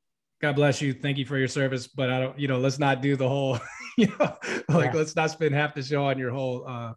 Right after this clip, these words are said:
Speaker 1: your, your bio. But if you wouldn't mind, you know, just kinda giving folks a little bit about yourself, uh, before we get into the Cole and, and, and the, the, the resiliency piece.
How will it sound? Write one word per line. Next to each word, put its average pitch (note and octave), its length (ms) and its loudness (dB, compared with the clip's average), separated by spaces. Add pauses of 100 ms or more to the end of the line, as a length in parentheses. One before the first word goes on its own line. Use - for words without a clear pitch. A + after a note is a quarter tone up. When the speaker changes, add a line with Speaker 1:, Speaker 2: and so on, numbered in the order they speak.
Speaker 1:
your, C3 200 -4
your C3 120 0
bio. C3 480 4
But B2 140 0
if A#2+ 100 -2
you D3+ 100 -2
wouldn't C3 200 2
mind, A#2+ 440 -2
you C3 80 -8
know, A#2+ 140 -4
just A#2 180 -8
kinda A#2+ 200 -2
giving A#2+ 240 -2
folks A#2+ 320 -8
a A#2+ 40 -10
little A#2 160 -6
bit A#2 120 -6
about A2+ 280 -4
yourself, A2+ 460 -10 (420)
uh, A#2 140 -6
before A#2+ 300 -8
we A#2+ 80 -4
get A#2 120 -4
into A2+ 220 -8
the A2 80 -10
Cole A2+ 380 -6
and, G#2 260 -10
and, G#2+ 180 -12
and G#2 280 -12
the, G2+ 240 -10 (500)
the, G#2 220 -10
the G#2+ 80 -12
resiliency G#2+ 600 -8
piece. A2 480 -14